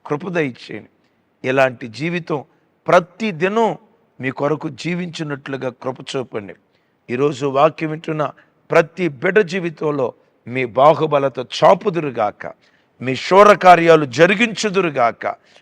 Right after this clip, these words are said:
మీ పరాక్రమం యేసు నామం పేరిట బిడ్డల జీవితాల్లో వెల్లడి చేయుదురుగాక. అలా నువ్వు చేసినందుకు స్తోత్రం.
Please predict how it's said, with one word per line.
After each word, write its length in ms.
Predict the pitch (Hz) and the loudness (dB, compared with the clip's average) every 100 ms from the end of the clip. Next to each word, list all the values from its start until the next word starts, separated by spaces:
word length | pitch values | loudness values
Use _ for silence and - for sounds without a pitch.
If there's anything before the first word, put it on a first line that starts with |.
| - | -10
మీ 140 | 131 143 | -4 -4
పరాక్రమం 880 | _ 151 185 202 170 - 180 151 - _ _ - | _ 4 8 8 6 -2 -2 -2 -12 _ _ 0
యేసు 500 | 160 202 208 - 190 | 6 8 6 0 -8
నామం 460 | 165 175 208 214 214 | 2 4 6 4 0
పేరిట 420 | 196 180 165 170 139 _ - _ | -2 0 0 0 0 _ -20 _
బిడ్డల 320 | 120 180 214 | 0 4 6
జీవితాల్లో 680 | 202 180 190 175 185 175 170 | 4 0 -4 2 2 4 0
వెల్లడి 400 | 135 170 254 277 | 4 6 8 6
చేయుదురుగాక. 1000 | 202 220 233 208 190 165 131 107 - - _ _ _ _ _ _ _ _ - | 4 4 4 4 -4 -4 -4 -4 -8 -20 _ _ _ _ _ _ _ _ -6
అలా 180 | 127 127 | -2 -2
నువ్వు 380 | 123 127 - | -6 -14 -4
చేసినందుకు 640 | 180 180 196 214 214 - 226 | -4 -4 -8 -8 -8 -12 -14
స్తోత్రం. 640 | - - 127 127 - 87 | -16 -14 -12 -12 -16 -20